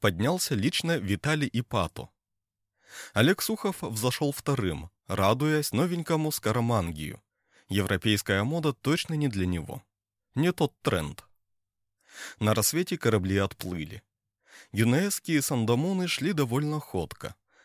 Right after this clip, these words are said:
Обогнув мятежную Апулию, караван взял курс на юго-запад. Когда с правого борта засинели берега Калабарии, которую ромеи прозвали Калаварией,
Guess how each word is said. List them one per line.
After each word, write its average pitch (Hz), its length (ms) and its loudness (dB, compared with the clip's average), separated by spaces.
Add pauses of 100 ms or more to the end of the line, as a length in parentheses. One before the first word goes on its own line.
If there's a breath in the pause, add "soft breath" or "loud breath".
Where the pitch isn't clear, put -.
Обогнув 104 500 2
мятежную 104 680 2
Апулию, 113 640 -2 (440 loud breath)
караван 151 500 2
взял 165 320 -2
курс 175 320 -2
на 113 80 2
юго-запад. 104 840 0 (640 loud breath)
Когда 107 280 4
с 113 80 2
правого 110 480 4
борта 98 560 0
засинели 127 520 0
берега 135 640 2
Калабарии, 123 800 0 (420 loud breath)
которую 175 540 2
ромеи 156 380 2
прозвали 135 720 0
Калаварией, 113 840 0